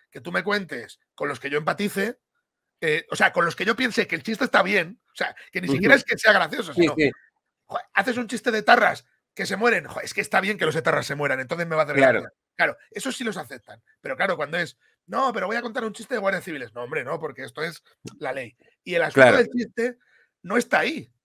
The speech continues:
Speaker 1: Ahí es donde está mal utilizado, entre comillas, si se puede
Speaker 2: Ujú.
Speaker 1: utilizar mal. El asunto del chiste, por ejemplo, de lo que has dicho tú, de una mujer maltratada, es que todos los que participan en el chiste sepan que eso está mal.
Speaker 2: Claro.
Speaker 1: No que uno
Speaker 2: Claro,
Speaker 1: diga,
Speaker 2: claro.
Speaker 1: "Oh, es que, es que qué gracioso,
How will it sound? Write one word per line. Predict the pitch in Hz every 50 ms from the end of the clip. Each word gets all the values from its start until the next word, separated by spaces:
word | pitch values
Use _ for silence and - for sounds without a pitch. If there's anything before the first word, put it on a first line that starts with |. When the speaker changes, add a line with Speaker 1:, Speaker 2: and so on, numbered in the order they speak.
| _ _ _ _
Speaker 1:
Ahí | - 143 170 277 311 370
es | 262 254 226 196
donde | 208 190 180 165
está | 143 - - 190 180 180
mal | 196 185 185 190
utilizado, | 180 147 165 143 123 - 170 147 131
entre | 127 127 135 135
comillas, | 123 131 135 123 104 - - - - _
si | 139
se | 131 143 127
puede | - 120 113 113
Speaker 2:
Ujú. | 117 104 90 - - -
Speaker 1:
utilizar | _ 151 143 135 156 135 123
mal. | 113 104 101 _ _ _ _ _ _ _ _ _ _
El | - -
asunto | 156 - - 202 - 294
del | 247 -
chiste, | 285 240 240 190
por | 190 180
ejemplo, | 156 - 202 208 202 160 147
de | 135
lo | 135 131
que | 143
has | 156
dicho | 151 - 180 -
tú, | 208 175
de | 151
una | 147 160
mujer | 165 147 123 160 160
maltratada, | 165 165 - 151 147 - 185 170 175 185 - _ _ _ _ _ _ _ _ -
es | 226 - -
que | - 170 151
todos | - 185 208 247 247
los | 226 -
que | 240 190
participan | 214 214 185 214 196 214 214 196 190
en | 180
el | 170 165 -
chiste | - 196 180 180 160
sepan | 180 165 185 180 156
que | 160
eso | 156 175
está | 156 - 143 127
mal. | 131 131 120 - _ _ _ _ _ _ _ _ _ _ _ _ _ _ _ - - _
Speaker 2:
Claro. | - 139 143 147 131 104 71 - - _ _ _ _ _ _ _ _ _
Speaker 1:
No | 170 214 254 254
que | - 240
uno | 247 233 143
Speaker 2:
Claro, | 143 139 -
Speaker 1:
diga, | 165 147 -
Speaker 2:
claro. | - - -
Speaker 1:
"Oh, | - - 185 175 160
es | -
que, | - 160 - - 135
es | 131 -
que | - 170 -
qué | - 175
gracioso, | 185 190 160 - 196 202 180 165 131